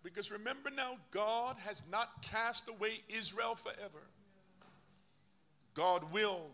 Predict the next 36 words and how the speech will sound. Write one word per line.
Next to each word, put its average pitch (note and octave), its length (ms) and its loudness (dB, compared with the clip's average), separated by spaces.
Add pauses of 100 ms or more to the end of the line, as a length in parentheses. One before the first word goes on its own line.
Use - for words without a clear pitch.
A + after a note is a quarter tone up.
(440)
once F#3 300 2
again F3 400 -2
turn A#3 540 6
to F#3+ 120 4
His E3 220 6
chosen A3 460 0
people. - 340 -16 (1500)
So - 340 -6
we, E3+ 180 -4
the D3+ 140 -8
church, E3+ 440 0
have D3 240 -8
been A#2+ 200 -4 (260)
grafted A3 640 2
in. G3 260 -4 (1160)
Hallelujah. E3 760 -8 (120)
My - 200 -6 (200)
God. F3 240 0 (500)
Paul F3+ 220 -2
said F3 280 2
to G3+ 60 -6
the E3+ 100 -6
church E3+ 260 -4
in F3 80 -4
Ephesus, C3 200 -6 (120)
"We A#3+ 160 6
who G#3+ 260 -2
were F#3 140 0
not G3 200 0
a G3 60 -6
people F#3+ 540 -10
have D#3 200 8
now F3 200 6
become D3+ 320 -6
a C3 60 -4
people." - 420 -10